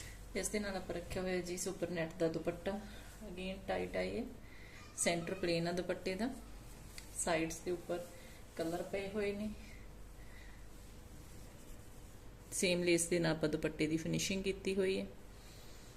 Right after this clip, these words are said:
ਇਸ ਨੂੰ ਆਪਾਂ ਅਲੱਗ-ਅਲੱਗ ਡਿਜ਼ਾਈਨ ਕੀਤੇ ਹੋਏ ਆ ਸਾਰੇ ਸੂਟ। ਰਾਊਂਡ ਘੇਰਾ ਦਿੱਤਾ ਹੋਇਆ,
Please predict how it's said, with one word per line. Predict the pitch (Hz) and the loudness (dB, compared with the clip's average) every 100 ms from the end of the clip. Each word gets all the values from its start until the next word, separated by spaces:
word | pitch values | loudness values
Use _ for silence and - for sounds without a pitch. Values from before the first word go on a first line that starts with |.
| - - - - - - - - - - - - - - - - - - - - - - - - - - - - - - - - - - - - - - - - - - - - - - | -14 -14 -16 -14 -14 -12 -12 -12 -12 -12 -12 -14 -12 -14 -14 -14 -6 0 0 0 -4 -8 -10 -10 -12 -12 -10 -10 -6 -4 -4 -6 -6 -8 -10 -10 -10 -10 -10 -10 -10 -10 -8 -6 -4 -2
ਇਸ | 208 - | -4 -2
ਨੂੰ | 208 | -2
ਆਪਾਂ | 196 185 185 - 226 | -2 -4 -4 0 4
ਅਲੱਗ-ਅਲੱਗ | 208 208 214 | 4 4 0
ਡਿਜ਼ਾਈਨ | 202 196 175 160 | 0 -2 -2 -2
ਕੀਤੇ | 165 160 175 | -4 -4 -2
ਹੋਏ | 175 | -2
ਆ | 156 | -2
ਸਾਰੇ | - 170 175 | -4 -4 -4
ਸੂਟ। | 185 185 185 | -4 -6 0
ਰਾਊਂਡ | 185 196 214 | 2 2 2
ਘੇਰਾ | 214 202 | 2 2
ਦਿੱਤਾ | 165 160 - 175 | 2 -2 -2 -2
ਹੋਇਆ, | 190 202 | -2 -4